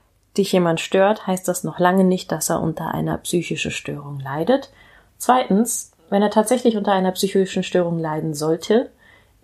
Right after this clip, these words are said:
wäre er bei einem Psychologen damit ziemlich schlecht aufgehoben, an der falschen Adresse. Ein Psychologe kann nämlich nicht unbedingt Psychotherapie durchführen. Ähm,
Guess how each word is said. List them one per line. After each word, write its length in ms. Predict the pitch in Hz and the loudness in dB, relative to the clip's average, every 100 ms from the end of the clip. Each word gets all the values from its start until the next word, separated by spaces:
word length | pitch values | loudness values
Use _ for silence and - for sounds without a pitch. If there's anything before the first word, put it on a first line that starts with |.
| _ | _
wäre 300 | - 214 208 | 2 4 6
er 160 | - 175 | 4 4
bei 120 | 175 | 4
einem 200 | 165 165 | 2 2
Psychologen 640 | - - - 160 214 226 | -2 -2 0 4 4 6
damit 440 | 208 175 175 - - _ _ _ _ | 4 2 0 -4 -12 _ _ _ _
ziemlich 840 | - - 185 180 170 170 - - - _ | -6 2 4 4 2 0 -4 -12 -16 _
schlecht 460 | - 151 147 - | -2 -2 0 0
aufgehoben, 580 | 143 139 - 151 - - | 0 0 -2 -6 -6 -2
an 80 | 180 | 2
der 100 | 165 | 2
falschen 320 | - 165 - | 2 0 0
Adresse. 460 | 185 175 - - - _ _ - - - - - _ - | -2 -2 -6 -8 -10 _ _ -20 -20 -20 -20 -20 _ -4
Ein 200 | 165 165 | -2 0
Psychologe 720 | - 151 156 156 165 196 202 | -2 0 2 2 4 2 2
kann 200 | 165 147 | 0 0
nämlich 280 | 151 156 | -2 -2
nicht 140 | 175 151 | -2 0
unbedingt 440 | 147 147 156 156 | -2 0 -2 -2
Psychotherapie 1160 | - - - 156 156 - 151 143 - - - 147 | 0 0 0 -2 -4 -6 -8 -10 -10 -8 -8 -6
durchführen. 680 | - 139 - - - - - - _ - - - - _ - | -6 -6 -8 -10 -8 -8 -10 -14 _ -20 -18 -18 -20 _ -2
Ähm, 640 | 190 196 196 196 190 214 | 0 2 2 2 0 -4